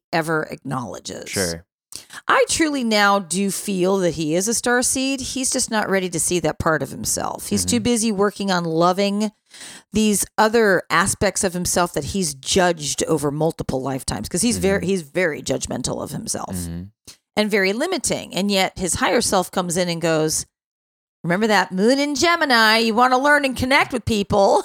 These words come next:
Speaker 1: <laughs>
Speaker 2: Sure.
Speaker 1: So I see my mother having a lot of fear. She matched in vibration to my father.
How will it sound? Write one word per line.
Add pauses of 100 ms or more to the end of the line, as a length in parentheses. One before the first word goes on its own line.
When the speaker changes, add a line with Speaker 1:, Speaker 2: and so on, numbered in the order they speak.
Speaker 1:
<laughs>
Speaker 2:
Sure. (260)
Speaker 1:
So (680)
I
see (160)
my
mother (840)
having
a
lot
of
fear. (1400)
She
matched
in
vibration
to
my
father.